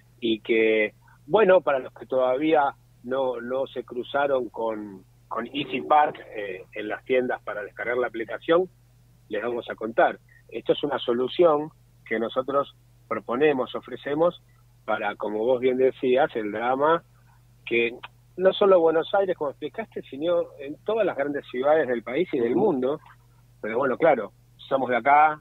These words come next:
Speaker 1: somos de Buenos Aires, lo lanzamos en Buenos Aires, y este problema que es el estacionamiento, encontrar un lugar donde dejar el auto cuando uno está yendo a hacer lo que necesite,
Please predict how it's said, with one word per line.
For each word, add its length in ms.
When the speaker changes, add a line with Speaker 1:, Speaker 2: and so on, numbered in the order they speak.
Speaker 1:
somos 220
de 60
Buenos 360
Aires, 380
lo 120
lanzamos 520
en 100
Buenos 300
Aires, 320
y 140
este 200
problema 420
que 80
es 100
el 80
estacionamiento, 880
encontrar 580
un 140
lugar 220
donde 240
dejar 280
el 140
auto 320
cuando 320
uno 400
está 200
yendo 240
a 60
hacer 280
lo 180
que 140
necesite, 640